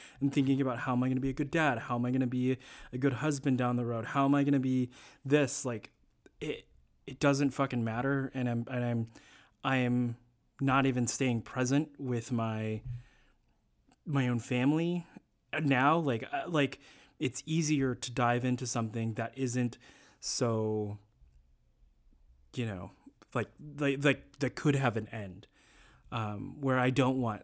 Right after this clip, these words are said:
my family to end, you know, at all. Like, and it won't, but it's like, I don't want that to be, like, like, I can, I can trick myself so easily to make it that my family does end,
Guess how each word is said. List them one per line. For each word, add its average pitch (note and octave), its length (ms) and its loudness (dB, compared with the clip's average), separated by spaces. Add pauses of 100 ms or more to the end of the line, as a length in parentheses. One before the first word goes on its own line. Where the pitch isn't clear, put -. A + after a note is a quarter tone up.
my A#2 220 -4
family A2 440 -4
to G2+ 100 -10
end, G#2 320 -8
you A2+ 120 -6
know, A2 180 -4
at A#2+ 160 -2
all. C3+ 220 4
Like, C3 180 0
and C#3 180 4
it C3+ 140 4
won't, C#3 340 4
but B2+ 140 0
it's A#2+ 160 -4
like, A#2 180 0 (340)
I C3+ 100 4
don't C3+ 280 4
want A#2+ 260 0
that A#2 220 -2
to A#2 60 -8
be, A2+ 400 -2 (480)
like, A#2 220 2
like, C3+ 260 2
I C#3 160 2
can, C#3 320 4
I C#3 140 0
can D3 120 2
trick - 280 -2
myself A#2 560 -2 (320)
so C3+ 280 2
easily A#2 640 0
to G#2+ 580 -4 (1400)
make A#2 300 0
it A#2+ 260 -2
that A#2+ 300 -6 (120)
my G#2+ 300 -4
family G#2 460 -6
does A#2+ 220 0
end, F3 320 0